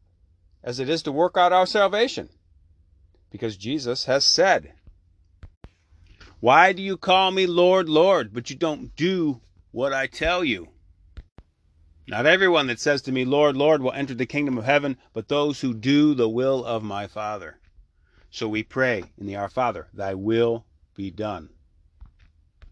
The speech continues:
We can accomplish this by keeping the commandments, by being obedient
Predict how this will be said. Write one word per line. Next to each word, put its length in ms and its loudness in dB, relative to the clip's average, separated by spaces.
We 80 -12
can 120 -4
accomplish 420 0
this 160 -4
by 160 -6
keeping 420 -4
the 80 -2
commandments, 640 -4
by 140 -6
being 280 2
obedient 560 0